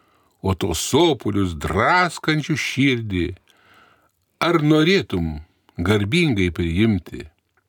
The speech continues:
Aš pažįstu, sūnus tavo Jėzus, jo ilgėjaus ir jį mylėjau, ir tada, kada draugo ieškojau, tik tai juo patikėti norėjau.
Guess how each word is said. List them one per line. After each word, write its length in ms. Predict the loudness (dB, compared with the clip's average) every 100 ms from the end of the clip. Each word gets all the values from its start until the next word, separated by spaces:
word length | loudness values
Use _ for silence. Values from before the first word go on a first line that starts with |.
| _ _ _ _ _ _ _ _ _
Aš 160 | -4 -2 0
pažįstu, 680 | 2 2 0 0 -4 -10 -12 _ _ _ _ _ _ -14
sūnus 680 | -8 2 4 6 4 0 -12
tavo 300 | -4 0 0
Jėzus, 800 | 0 0 0 -6 -12 -14 -16 -20 -20 _ _ -20 -20 -20 -4
jo 220 | 2 2
ilgėjaus 840 | 2 0 0 2 4 6 4 2 -4 -2
ir 160 | 0
jį 220 | 0 0 -2 -4 _ _ _ _ _ 0
mylėjau, 640 | 2 4 4 4 2 0 -4 -12 _ _ _ _
ir 220 | 2 2
tada, 380 | 2 0 2 0
kada 320 | 0 -2 0 -2
draugo 540 | 0 4 4 4 4
ieškojau, 880 | 4 0 -4 2 4 6 4 0 -4 -14 _ _ _ _ -4
tik 160 | 0
tai 320 | 2 2 2 -2
juo 480 | -6 0 4 4 2 -4 -16 _ _ _ -4
patikėti 720 | -4 -2 -2 2 2 0 -2
norėjau. 640 | 2 4 4 2 0 -6